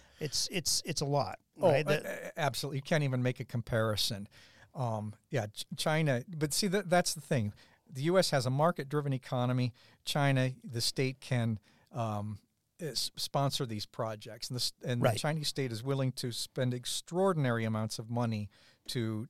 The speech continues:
Speaker 2: develop these projects to increase the country's, uh, influence.
Speaker 1: And, uh, and then another factor you mentioned at the beginning is that, uh, the relationship of, of covid policy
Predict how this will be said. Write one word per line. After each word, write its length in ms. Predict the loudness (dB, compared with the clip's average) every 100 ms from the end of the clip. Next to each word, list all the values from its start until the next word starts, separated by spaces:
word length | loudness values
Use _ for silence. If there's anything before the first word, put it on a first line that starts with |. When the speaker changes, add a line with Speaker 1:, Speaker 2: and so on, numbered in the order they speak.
| -8
Speaker 2:
develop 420 | -4 0 0 0
these 120 | -4
projects 720 | -8 -6 -4 -4 -6 -6 -8 -10 _ _
to 160 | -6 -6
increase 320 | -6 -6 -8
the 60 | -10
country's, 600 | -6 -8 -8 -14 -10 -10
uh, 240 | -12 -16 -20 _ _ -8
influence. 560 | -8 -8 -14 -12 -14 _ _ _ _ -16 -16 -20 -20 -20 -20 _ _
Speaker 1:
And, 280 | 2 4 6
uh, 220 | 6 6 2
and 280 | 0 4
then 160 | 6 6 4
another 260 | 4 4 4
factor 380 | 6 4 4 0
you 80 |
mentioned 320 | 4 4 4 -4
at 60 |
the 40 | -4
beginning 380 | 0 4 4
is 220 | 4 2 2
that, 380 | 0 0 2
uh, 440 | 2 2 2 0 -4 -8 _ _ _ -20
the 160 | -2 2
relationship 840 | 2 4 4 4 2 4 4 4 -2 2
of, 680 | 4 4 2 -2 -10 -14 -18 _
of 480 | -2 -2 -2 -6 -16 _ _
covid 380 | -2 0 2 0
policy 840 | 4 4 4 2 0 0 2 2